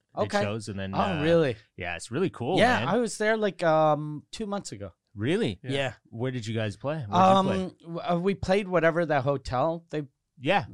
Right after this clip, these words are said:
Speaker 1: the, uh, Frobisher?
Speaker 2: Yeah.
Speaker 1: Oh, yeah,
Speaker 2: The
Speaker 1: that's what we did.
Speaker 2: Frobisher Inn.
Speaker 1: Yeah.
Speaker 2: And then I did another show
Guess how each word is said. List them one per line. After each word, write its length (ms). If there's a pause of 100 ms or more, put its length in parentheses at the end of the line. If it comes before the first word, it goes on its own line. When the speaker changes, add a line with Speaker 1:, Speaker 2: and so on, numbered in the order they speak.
(120)
Speaker 1:
the, 320 (100)
uh, 680 (600)
Frobisher? 540 (140)
Speaker 2:
Yeah. 240 (140)
Speaker 1:
Oh, 180
yeah, 260
Speaker 2:
The 60
Speaker 1:
that's 120
what 160
we 80
did. 60
Speaker 2:
Frobisher 240
Inn. 160
Speaker 1:
Yeah. 200
Speaker 2:
And 160
then 120
I 100
did 280
another 500
show 580